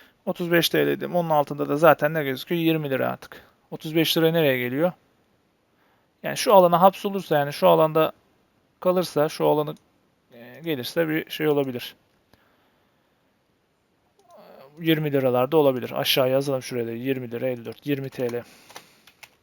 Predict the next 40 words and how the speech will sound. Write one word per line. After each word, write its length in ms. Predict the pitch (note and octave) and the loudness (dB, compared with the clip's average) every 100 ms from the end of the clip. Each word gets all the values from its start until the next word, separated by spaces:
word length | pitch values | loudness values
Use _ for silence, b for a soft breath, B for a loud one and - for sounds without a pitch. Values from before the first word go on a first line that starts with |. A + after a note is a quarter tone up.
| _ _ _ _ _ - | _ _ _ _ _ -4
Artık 240 | D#3 - | -4 -4
bu 100 | F3 | -8
ise 240 | D#3 - D3 | -6 -4 -6
bu, 120 | D3 | -4
bu 280 | D3+ C#3 E3 | -4 -4 -8
şeyden 300 | - D3+ C#3 | 0 0 0
sonra 220 | - E3 | -2 -2
yirminin 460 | F3+ E3 D#3 D3 C#3 | 0 -2 -4 -8 0
de 60 | |
altına 260 | C3+ B2+ E3+ | 2 2 -2
gitmez. 280 | - C3+ C#3 | -6 -8 -6
Yirmi 220 | D3+ D3+ | -6 -2
liraya 220 | D3 C#3+ | -2 -2
düşüyorsa 400 | C#3 - C3+ - | -4 -8 -8 -6
zaten 340 | B2+ B2+ C#3 C#3+ | -6 -6 -6 -4
ne 40 | |
oluyor? 260 | B2+ C3+ C#3+ | -6 -2 -2
Yirmi 280 | C#3+ C#3 | -2 -6
bölü 140 | C3+ C3 | -8 -8
otuz 280 | C3+ C#3 C#3+ | -10 -6 -6
dört 180 | C#3 | -4
nokta 240 | C3+ - C3 | -6 -4 -6
altmış, 280 | - F3 - B B B B B B B _ - | -4 -8 -10 B B B B B B B _ -2
elli 240 | D#3 D#3 | 0 2
yedi 140 | D#3 D3 | 0 0
sente 360 | D#3 C#3+ D3 | 0 0 -2
düşüyor 300 | C3+ - A#2+ | -6 -8 -8
yani. 140 | A#2+ B2 b b b _ _ _ _ _ _ _ _ _ _ _ _ _ | -10 -12 b b b _ _ _ _ _ _ _ _ _ _ _ _ _
Şu 140 | - | -6
an 100 | D3 | -6
diyeceksin 340 | C#3+ C#3+ - D3 | -2 -2 -2 -6
bir 100 | C#3+ | -6
buçuk 220 | D3 - | -6 0
dolardan 320 | D3 C#3+ C#3 | 2 2 2
elli 180 | D3 C#3+ | -2 -4
yedi 120 | C#3 | -4
sente 320 | - C3+ C#3 | -4 -6 -4
de 100 | C3+ | -8
düşer 320 | C3+ - C3 | -8 -2 -2
mi? 140 | B2+ | -2